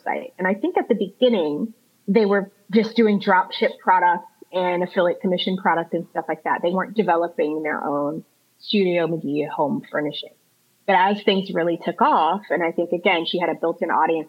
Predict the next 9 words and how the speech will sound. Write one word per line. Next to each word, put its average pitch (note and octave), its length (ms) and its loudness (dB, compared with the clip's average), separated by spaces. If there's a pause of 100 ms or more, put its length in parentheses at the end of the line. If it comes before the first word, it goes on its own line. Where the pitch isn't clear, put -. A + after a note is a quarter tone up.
(140)
to D3 140 -4 (200)
market F3+ 300 -2
her E3+ 80 -4
products F3+ 400 0 (140)
to, D3+ 280 -2 (960)
she, - 200 -2
she - 140 2
started F3+ 480 0
manufacturing F3+ 960 0